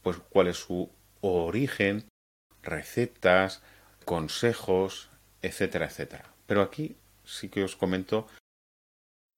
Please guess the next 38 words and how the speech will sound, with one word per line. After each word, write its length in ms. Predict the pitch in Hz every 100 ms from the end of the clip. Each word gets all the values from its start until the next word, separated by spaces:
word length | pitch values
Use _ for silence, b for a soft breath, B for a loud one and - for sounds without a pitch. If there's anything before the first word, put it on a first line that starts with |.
| -
que 100 | 92
todavía 560 | - 92 104 120 135 -
no, 400 | 107 110 127 127
bueno, 420 | - 87 101 117 98
yo 160 | 113
por 100 | 113
lo 60 | 110
menos 220 | 113 110
no 120 | 107
he 40 | 101
sido 240 | - 101
capaz 240 | 95 -
de 80 | 98
encontrar 500 | 92 85 80 92 92
algún 280 | 85 80 87
packaging 500 | 82 82 87 90 92 - _ _ _ _ _ _
donde 580 | 90 92 90 90 87 -
exista 680 | - - 113 110 - 110 - -
esa 180 | -
interacción. 640 | 104 92 80 76 - 87 78
Sí 140 | -
que 100 | 139
aparece 400 | 101 95 92 95
un 80 | 92
poquito 280 | 85 - 85
de 80 | 80
redes 260 | 82 78
sociales, 640 | - 78 123 117 95 95 -
sí 100 | 90
que 100 | 87
aparecen 420 | - 87 87 85
los 100 | 82
logotipos, 400 | 82 87 107 107 -
pero 180 | 107
no 360 | 107 117 131 139
una 220 | - 113
interacción 640 | 104 98 98 90 - 107
digital 600 | 101 95 - 80 92 101